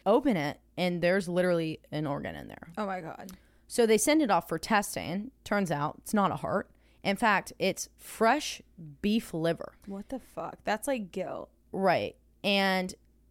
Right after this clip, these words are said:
Speaker 1: when he asked why he, when he was asked, like, why he did this, he said it was to give the family some sort of closure if they found, ever found it. But I'm like, wouldn't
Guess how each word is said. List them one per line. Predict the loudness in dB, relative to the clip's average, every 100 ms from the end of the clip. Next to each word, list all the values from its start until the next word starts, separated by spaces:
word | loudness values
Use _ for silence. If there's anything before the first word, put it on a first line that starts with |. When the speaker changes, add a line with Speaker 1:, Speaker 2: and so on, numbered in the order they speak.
| _
Speaker 1:
when | -2 0 2
he | 2 0
asked | 2 2 2 0 -10 -12
why | -14 2 4
he, | 4
when | 2 4
he | 4
was | 4
asked, | 2 0
like, | 0
why | 2
he | 2 0
did | -2
this, | -2 -4
he |
said | 0 0
it |
was | 0
to | -2
give | 0 0
the | 0
family | -2 0 0
some | -2 -4 -4
sort | -4
of | -6
closure | -2 -2 -2 -6 -12 -10 0
if | 2
they | 2
found, | 0 -4 0
ever | 0
found | 0 -2 -6 -10
it. | -14 _ _ -10
But | 2
I'm | 4
like, | 6
wouldn't | 4 4